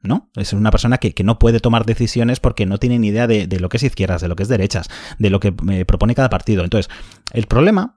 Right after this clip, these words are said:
es que damos por sentado en este país, y desgraciadamente no es así, que una persona de dieciocho años tiene por qué saber más que una de cinco, y no tiene por qué. O sea, porque puede ser una persona que, como yo, hasta hace no mucho tiempo, pasaba olímpicamente de la política,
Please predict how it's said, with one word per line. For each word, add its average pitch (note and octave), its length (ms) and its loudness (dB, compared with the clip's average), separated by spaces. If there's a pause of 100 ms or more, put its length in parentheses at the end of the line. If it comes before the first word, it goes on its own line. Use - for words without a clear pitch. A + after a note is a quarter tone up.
es - 160 -4
que C#3+ 80 2
damos D3+ 280 2
por B2+ 160 0
sentado A#2 380 2
en G#2 60 2
este A2 180 -2
país, A2+ 380 0
y G2+ 60 0
desgraciadamente B2 680 0
no A#2+ 80 0
es - 80 -4
así, A#2+ 360 0 (600)
que B2+ 80 4
una D#3+ 140 4
persona D#3+ 240 0
de C3 60 2
dieciocho B2 440 0
años D3 460 0 (520)
tiene F3+ 180 6
por C#3 160 2
qué C#3 140 2
saber A#2 280 2
más A2+ 340 0
que A2+ 120 -4
una G#2+ 160 0
de F#2+ 100 0
cinco, A2 400 0
y A2 140 -2
no - 80 2
tiene C#4+ 160 0
por - 120 2
qué. - 260 0 (160)
O - 80 -20
sea, A2 140 0
porque A2 220 2
puede D3+ 140 0
ser F3 80 0
una E3 120 2
persona D#3 280 -2
que, A2 260 0
como F#2 320 0
yo, C3+ 240 6
hasta G2+ 260 -2
hace C3 280 0
no B2+ 160 2
mucho C3 260 0
tiempo, B2 420 0
pasaba C#3 440 2
olímpicamente B2+ 720 2
de A2+ 60 2
la F#2+ 100 0
política, A2+ 500 -2